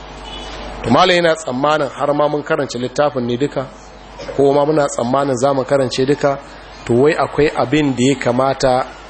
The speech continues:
mutum ya lahazanto ma kanshi dangane da abin da ba a kawo ba a cikin littafin.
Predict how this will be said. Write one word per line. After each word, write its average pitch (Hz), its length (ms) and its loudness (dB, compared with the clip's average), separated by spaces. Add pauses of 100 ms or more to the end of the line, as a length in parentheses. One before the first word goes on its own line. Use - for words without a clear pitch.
(380)
mutum 120 380 2
ya 113 80 4
lahazanto 131 1200 2
ma 113 80 0
kanshi 101 440 -6 (680)
dangane 131 380 2
da 113 120 0
abin 131 220 0
da 117 80 2
ba 107 140 0
a 104 60 -8
kawo 123 280 2
ba 135 120 4
a 113 40 -6
cikin - 240 -6
littafin. 110 460 -2